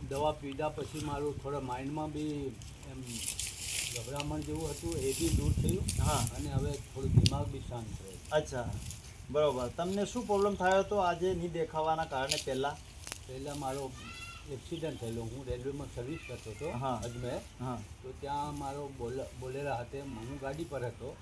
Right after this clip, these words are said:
Speaker 2: હમ.
Speaker 1: અને બોલેરાવાળાએ મને એક્સિડન્ટ પાછળથી મારીને ગાડીથી એક્સિડન્ટ કર્યો.
Speaker 2: અચ્છા, એક્સિડન્ટ થયું. હા.
Speaker 1: એનાથી મારો આ, અ, પડદો હલી ગયો હતો.
Speaker 2: અચ્છા, એટલે કઈ જગ્યાએ તમને ઓપરેશન કર્યું હતું?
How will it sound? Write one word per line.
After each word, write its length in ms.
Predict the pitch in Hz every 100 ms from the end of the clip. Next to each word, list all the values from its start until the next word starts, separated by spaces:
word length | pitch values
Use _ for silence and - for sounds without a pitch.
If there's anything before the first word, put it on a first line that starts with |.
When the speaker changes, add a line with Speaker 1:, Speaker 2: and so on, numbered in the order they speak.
| -
Speaker 2:
હમ. 60 | 139
Speaker 1:
અને 200 | 123 -
બોલેરાવાળાએ 600 | 123 131 139 139 131 127 131
મને 240 | 131 127
એક્સિડન્ટ 460 | 120 - 123 117 -
પાછળથી 560 | 127 - 127 127 - - - - 127
મારીને 480 | 135 120 113 120 123 - - - -
ગાડીથી 460 | 120 120 127 120 165 - - - - - -
એક્સિડન્ટ 500 | 120 - 107 104 92
કર્યો. 140 | - 143
Speaker 2:
અચ્છા, 180 | 123
એક્સિડન્ટ 300 | 135 135 131
થયું. 220 | 120 113 101 - -
હા. 200 | 120 117 101
Speaker 1:
એનાથી 360 | 135 151 151 156
મારો 300 | 151 143 147
આ, 300 | 139 135 117 117 - - - - - 120
અ, 140 | 117 110 104 -
પડદો 280 | 127 123 151
હલી 320 | 120 107 104
ગયો 80 | 101
હતો. 240 | - 117
Speaker 2:
અચ્છા, 180 | 135 -
એટલે 180 | 147 151
કઈ 160 | 160 196
જગ્યાએ 260 | 196 185
તમને 200 | 185 185
ઓપરેશન 380 | 175 151 160 170
કર્યું 240 | 165 165
હતું? 160 | 165 202